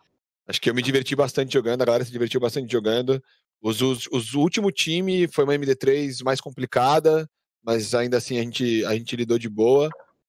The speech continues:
É, e eu acho que tem muito time bom, cara, tem muito nome desconhecido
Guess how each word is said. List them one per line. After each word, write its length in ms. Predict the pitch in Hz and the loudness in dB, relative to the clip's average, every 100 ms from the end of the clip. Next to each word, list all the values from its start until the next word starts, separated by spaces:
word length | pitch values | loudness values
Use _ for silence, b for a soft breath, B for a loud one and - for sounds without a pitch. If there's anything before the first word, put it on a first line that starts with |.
| _ _ _ - | _ _ _ -8
É, 880 | 107 104 104 104 104 101 98 98 98 | -2 0 0 -2 -2 -2 -2 -2 -2
e 80 | 131 | 2
eu 80 | 196 | 4
acho 100 | 226 | 2
que 20 | |
tem 80 | 277 | -2
muito 120 | 277 | -6
time 160 | - 320 | -4 0
bom, 300 | 226 190 185 | 2 2 2
cara, 220 | 156 127 | 2 0
tem 120 | - | 0
muito 200 | 143 180 | -4 -2
nome 120 | 196 | -2
desconhecido 680 | 190 - 190 - 156 180 190 | -2 -2 -2 -2 -4 0 -2